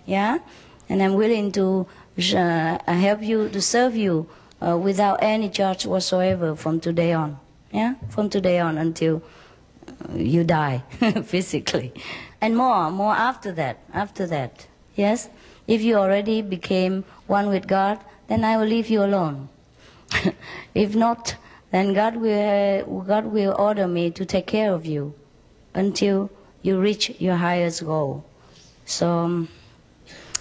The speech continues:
you should learn it properly, learn it properly. And then, then you know, I will tell you also how to distinguish between the illusion and the real, between God and the, the, the imitation of God,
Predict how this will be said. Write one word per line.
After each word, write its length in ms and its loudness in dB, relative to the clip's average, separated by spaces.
you 100 4
should 220 0
learn 180 4
it 120 0
properly, 460 -2
learn 120 2
it 80 0
properly. 460 -2
And 160 2
then, 380 2
then 260 2
you 120 4
know, 280 2
I 100 2
will 120 4
tell 180 2
you 140 4
also 240 0
how 200 0
to 120 -2
distinguish 580 0
between 520 -2
the 160 2
illusion 560 2
and 200 4
the 100 4
real, 400 0
between 320 0
God 340 0
and 260 2
the, 380 0
the, 160 0
the 360 -2
imitation 800 0
of 160 -6
God, 340 -2